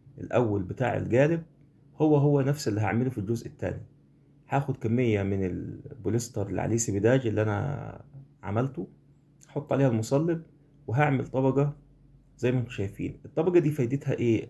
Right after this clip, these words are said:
بتخلي شكل القطعة من الداخل يطلع نظيف بعد ما بحط الألياف طبعًا. الحاجة التانية لما ببدأ أحط الألياف بتساعدني في إن الألياف نفسها تلتصق على القطعة،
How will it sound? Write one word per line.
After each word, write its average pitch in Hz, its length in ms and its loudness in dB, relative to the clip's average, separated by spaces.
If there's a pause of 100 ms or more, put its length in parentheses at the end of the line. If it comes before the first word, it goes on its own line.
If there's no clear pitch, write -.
(100)
بتخلي 151 640 -2
شكل 135 400 -2
القطعة 95 720 -4
من 95 160 -4
الداخل 98 500 -2
يطلع 95 380 -2
نظيف 117 460 0 (180)
بعد 98 240 -2
ما 98 80 -2
بحط - 300 -10
الألياف 107 360 0
طبعًا. 127 360 -2 (800)
الحاجة 110 360 0
التانية 180 360 2
لما 127 220 2
ببدأ 156 380 -2
أحط 147 300 -8
الألياف 135 520 2 (120)
بتساعدني 117 640 0
في 147 120 -8
إن 104 100 -4
الألياف 120 400 0
نفسها 127 280 0
تلتصق 127 640 -4
على 90 120 -8
القطعة، - 460 -6